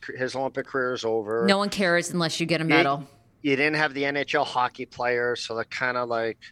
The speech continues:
Speaker 1: the women's, uh, U S hockey team lost to Canada for the gold.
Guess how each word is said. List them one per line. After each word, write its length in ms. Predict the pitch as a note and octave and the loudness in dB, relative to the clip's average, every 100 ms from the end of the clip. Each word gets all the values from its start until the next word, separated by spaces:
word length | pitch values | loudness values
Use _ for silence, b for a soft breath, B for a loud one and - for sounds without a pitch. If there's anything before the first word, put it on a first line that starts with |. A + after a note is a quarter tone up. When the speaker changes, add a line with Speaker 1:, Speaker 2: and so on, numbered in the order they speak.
| _ B B B - | _ B B B -4
Speaker 1:
the 80 | A2 | -2
women's, 680 | A2+ C3+ C#3 C3+ B2+ - | 0 0 -2 -4 -6 -2
uh, 460 | C3 B2+ B2 A#2+ A#2+ - _ - | 2 4 4 2 0 -4 _ -12
U 180 | A#2 A#2+ | -2 0
S 360 | A#2+ - - - _ _ - | 0 -2 -8 -14 _ _ -14
hockey 360 | - B2 - A2 | -2 -2 -2 -10
team 440 | - A#2 A#2 A2+ | -8 -6 -6 -6
lost 320 | G#2+ A2+ - | 0 0 -2
to 60 | A2 | -12
Canada 420 | - A2 A2+ A2 | -6 -6 -4 -8
for 160 | - A2 | -8 -10
the 100 | G#2 | -10
gold. 680 | G#2 G#2 G#2 G#2 G#2 F#2+ | -4 -2 0 0 -4 -6